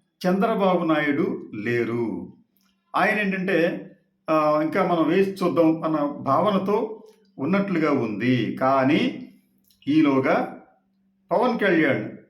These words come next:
తనకు వచ్చిన ప్రతి అవకాశాన్ని కూడా సద్వినియోగపరుచుకుంటూ, తాను ధైర్యంగా మాట్లాడతాను, లోపాలుంటే, ఇది సొంత పార్టీలో లోపాలున్నా, ప్రభుత్వంలో లోపాలున్నా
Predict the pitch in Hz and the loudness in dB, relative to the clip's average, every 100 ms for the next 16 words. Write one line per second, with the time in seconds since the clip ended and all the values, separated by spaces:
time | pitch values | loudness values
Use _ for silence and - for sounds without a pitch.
0 | _ _ 170 180 190 190 185 240 214 - | _ _ 0 2 0 -4 -2 -2 -2 -4
1 | - 170 180 180 180 240 214 - 170 185 | -4 0 0 0 0 0 2 2 0 2
2 | 190 170 175 160 151 143 147 143 139 113 | 0 2 2 0 0 -2 -2 0 2 0
3 | - - _ - - 160 - 202 196 170 | -4 -18 _ -8 -4 -2 0 2 2 2
4 | 160 143 - 123 139 151 185 196 - - | 2 -2 -2 -2 -2 0 0 0 -6 -18
5 | - _ _ _ _ _ _ _ 185 233 | -20 _ _ _ _ _ _ _ 0 2
6 | 247 190 196 - - - 165 190 233 214 | 4 2 0 -4 -14 -6 2 4 4 2
7 | 202 170 160 160 143 147 135 139 117 - | 0 0 0 0 0 2 2 2 0 -4
8 | - - _ - 196 208 208 185 180 165 | -10 -18 _ 0 0 2 2 2 0 0
9 | 123 160 180 175 - - - _ _ - | 0 0 0 0 -2 -10 -20 _ _ -10
10 | - 196 233 226 214 196 190 175 170 165 | -4 -2 0 2 0 2 2 4 2 2
11 | 160 165 165 165 175 185 170 156 156 147 | 2 0 -2 -2 -2 0 0 0 0 0
12 | 147 151 123 101 | 0 0 0 -4